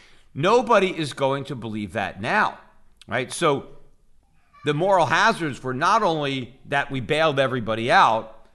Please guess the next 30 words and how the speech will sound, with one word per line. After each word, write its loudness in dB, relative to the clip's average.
which -8
means -4
that -4
everybody -2
expected -4
to -8
get -8
bailed -6
out -10
again, -16
right? -2
Had 0
we -4
let -2
some -2
of -4
the -6
industries -4
fail 2
in -8
two -10
thousand -2
and -12
eight -10
and -4
had -2
not 2
set -2
that -2
precedent, -2